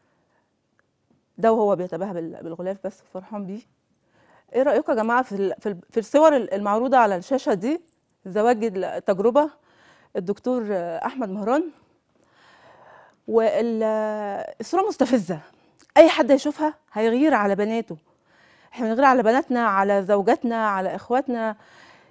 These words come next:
يعني، آه، ماده، آه، قابله للسخريه، اه، انما ما ينفعش ناخدها كتجربه ولا نعول عليها ولا، آه، ناخدها حتى ماده للحديث. ولكن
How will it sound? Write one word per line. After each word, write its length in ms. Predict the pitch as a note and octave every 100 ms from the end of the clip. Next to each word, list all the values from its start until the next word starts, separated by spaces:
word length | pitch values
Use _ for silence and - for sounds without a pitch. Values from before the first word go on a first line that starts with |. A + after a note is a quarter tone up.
| -
يعني، 640 | G#3 G#3 A3+ A#3 A#3+ A#3+ G#3+ -
آه، 560 | A3+ A3+ A3 A3 A3 A3 _ _ _ _ - - _ -
ماده، 380 | A#3+ B3+ A3+ E4+ - _ _ G#3+
آه، 280 | A3+ A3
قابله 340 | A3 C#4 A#3 D4
للسخريه، 480 | B3 - - C4 C4
اه، 220 | B3+ E4+ - _ _ -
انما 560 | G#3+ A#3+ C#4 B3+ A3+ G3+ - G3+
ما 200 | A3 B3+
ينفعش 340 | B3 F4 G#4
ناخدها 400 | B3 A3+ C4 B3 - -
كتجربه 420 | G#3 G3+ G#3+ C#4+ C5 - - _ - - _ _ _ _
ولا 440 | - B3 C#4+ C4+ A3+
نعول 380 | A3 A3 C#4 C4
عليها 420 | G#3+ A#3+ F4 F4+ A#4+ _ _ _ _ _ _ - -
ولا، 500 | B3 C#4 C4 B3+ -
آه، 920 | G#3+ G#3 G#3 G#3 G#3 G#3 G3+ F#3+ - - -
ناخدها 260 | A#3 D4+ D#4+
حتى 200 | D#4 A#3+
ماده 220 | A#3+ G#3+
للحديث. 380 | F#3 D#3+ C#3 - _ _ _ _ _ _ -
ولكن 460 | - B3 - E4 D4+